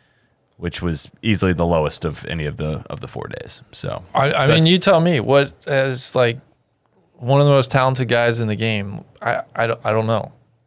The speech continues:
Speaker 2: I, I'm curious to hear what, sh-, like,
Speaker 1: I just wanted to
Speaker 2: does
Speaker 1: see
Speaker 2: it
Speaker 1: something.
Speaker 2: matter? Like,
Speaker 1: No, it
Speaker 2: does it
Speaker 1: matters.
Speaker 2: matter? Is this, like, a feather in his cap? Like, I, help me understand.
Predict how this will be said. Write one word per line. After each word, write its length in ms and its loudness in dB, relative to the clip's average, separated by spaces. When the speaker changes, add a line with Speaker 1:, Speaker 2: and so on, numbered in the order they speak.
Speaker 2:
I, 100 -2
I'm 180 2
curious 280 2
to 60 4
hear 120 4
what, 140 0
sh-, 100 -4
like, 320 0
Speaker 1:
I 80 0
just 100 -4
wanted 140 4
to 40 6
Speaker 2:
does 100 6
Speaker 1:
see 60 4
Speaker 2:
it 40 4
Speaker 1:
something. 160 4
Speaker 2:
matter? 420 4
Like, 100 -8
Speaker 1:
No, 220 6
it 40 6
Speaker 2:
does 100 2
it 40 4
Speaker 1:
matters. 280 4
Speaker 2:
matter? 380 6
Is 240 0
this, 220 0
like, 240 0
a 60 0
feather 260 2
in 80 2
his 100 0
cap? 160 -4
Like, 160 2
I, 480 0
help 160 0
me 220 0
understand. 640 0